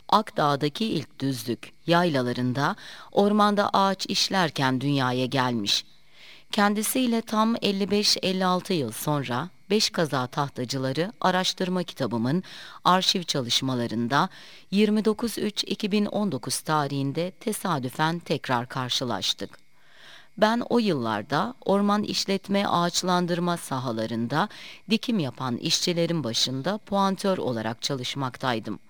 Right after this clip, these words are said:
Sultan Topçu, bin dokuz yüz altmış iki yılında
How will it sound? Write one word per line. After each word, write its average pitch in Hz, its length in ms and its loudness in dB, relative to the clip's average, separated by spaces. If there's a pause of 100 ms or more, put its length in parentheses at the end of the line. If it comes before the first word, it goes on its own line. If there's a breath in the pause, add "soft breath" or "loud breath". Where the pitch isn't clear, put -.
(560 loud breath)
Sultan 226 520 0
Topçu, 151 520 -2 (340 loud breath)
bin 214 140 4
dokuz 220 300 -2
yüz 208 220 -4
altmış - 380 0
iki 196 160 -6
yılında 131 680 -2